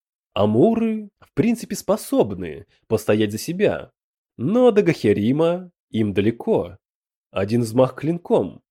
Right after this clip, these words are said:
Интересно, насколько условок потянет такая душа? Однако, увы,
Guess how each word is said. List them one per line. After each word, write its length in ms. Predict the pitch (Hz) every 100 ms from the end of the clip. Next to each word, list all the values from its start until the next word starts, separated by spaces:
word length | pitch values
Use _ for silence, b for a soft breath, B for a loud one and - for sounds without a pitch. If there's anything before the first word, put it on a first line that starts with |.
| _ _ _ _ _ -
Интересно, 1000 | 95 - 160 214 82 - 80 64 - _ _ _
насколько 600 | 101 127 - 233 110 -
условок 800 | 98 - - 92 101 131 175 - _ _ _
потянет 600 | - 98 113 104 113 - -
такая 320 | 107 - 113
душа? 540 | 143 - 226 107 - _ _ _ _ _ _ _
Однако, 880 | - 98 98 117 208 - 220 214 208 _ _ _ -
увы, 560 | 113 104 101 135 208